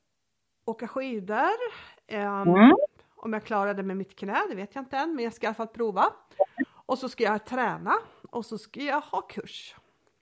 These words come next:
Speaker 2: Ja, spännande.
Speaker 1: Och så ska jag hänga lite på Ice Hotel då. Det är
Speaker 2: Ja,
Speaker 1: även
Speaker 2: det är
Speaker 1: tanken.
Speaker 2: Ja.
Speaker 1: Faktiskt.
Speaker 2: Det är ingen nöd på dig i alla fall, det hör jag.
Speaker 1: Nej, nej, det kan man inte.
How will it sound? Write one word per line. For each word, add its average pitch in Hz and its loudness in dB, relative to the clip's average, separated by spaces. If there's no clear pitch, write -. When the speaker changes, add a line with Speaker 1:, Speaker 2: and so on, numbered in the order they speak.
Speaker 2:
Ja, 233 10
spännande. 190 6
Speaker 1:
Och 247 -16
så 269 -14
ska 294 -8
jag 277 -2
hänga 254 -4
lite 240 -8
på 220 -6
Ice - -18
Hotel - -14
då. - -16
Det 214 -6
är 196 -8
Speaker 2:
Ja, 165 12
Speaker 1:
även 208 0
Speaker 2:
det - 10
är - 8
Speaker 1:
tanken. - -2
Speaker 2:
Ja. 190 10
Speaker 1:
Faktiskt. - -8
Speaker 2:
Det 226 12
är 226 8
ingen 233 12
nöd 214 12
på 220 8
dig 202 12
i 185 12
alla 165 10
fall, 151 8
det - 6
hör - 8
jag. - 8
Speaker 1:
Nej, 320 4
nej, 311 2
det 359 -4
kan 392 -4
man 466 2
inte. 202 -4